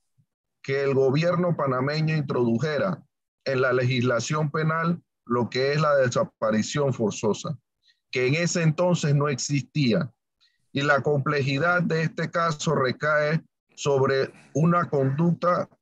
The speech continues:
que lleva a otra. La desaparición forzosa llevó posteriormente a la muerte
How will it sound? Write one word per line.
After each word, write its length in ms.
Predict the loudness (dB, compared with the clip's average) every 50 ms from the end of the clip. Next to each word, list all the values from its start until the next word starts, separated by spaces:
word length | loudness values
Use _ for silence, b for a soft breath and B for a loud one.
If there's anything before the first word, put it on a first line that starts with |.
| _ _ _ _ _ -6
que 220 | -4 0 2 2
lleva 420 | 2 2 2 0 0 2 2 2 2
a 40 | 2
otra. 440 | 0 0 -2 -2 -4 -4 -4 -6 -8 _ _ _ _ _ _ _ _ _ _ _ _ _ _ -4
La 200 | 0 2 2 2
desaparición 1120 | 2 2 0 0 0 0 0 0 0 0 0 -2 -2 -4 -2 0 0 2 2 2 2 0
forzosa 720 | 0 0 0 0 0 -2 -2 -2 -2 -2 0 0 0 0 -2 -2 -2
llevó 600 | -2 0 0 0 2 2 2 2 2 0 -2 -4 _ _ _ -4
posteriormente 840 | -4 -4 -2 -2 -2 -2 0 0 0 0 0 0 0 0 0 0 0
a 60 | 0
la 140 | 0 2 2
muerte 600 | 2 2 2 0 0 -2 -2 -2 -2 -4 -4